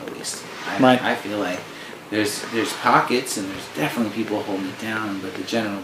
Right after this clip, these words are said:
Speaker 1: public, like, if you play 'em, like, a song, if you, if you just sit 'em down and play 'em a song,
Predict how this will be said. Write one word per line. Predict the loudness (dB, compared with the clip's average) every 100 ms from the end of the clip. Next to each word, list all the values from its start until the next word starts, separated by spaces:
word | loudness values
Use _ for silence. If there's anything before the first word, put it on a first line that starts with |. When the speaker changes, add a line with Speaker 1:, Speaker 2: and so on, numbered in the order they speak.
| -4
Speaker 1:
public, | -4 -4 -6 -8
like, | -10 -12
if | -8
you | -8
play | -6 -6
'em, | -6 -6
like, | -8 -10 -8
a |
song, | -6 0 0 0 -4 -10 -16 -16 -16 -16 -16 -16 -10 0
if | 4
you, | 4 2 2
if | 4
you | 6 8
just | 8 8
sit | 6
'em | 6 6
down | 8 8
and | 4
play | 2 0
'em | 0
a |
song, | 0 2 4 4 0 -2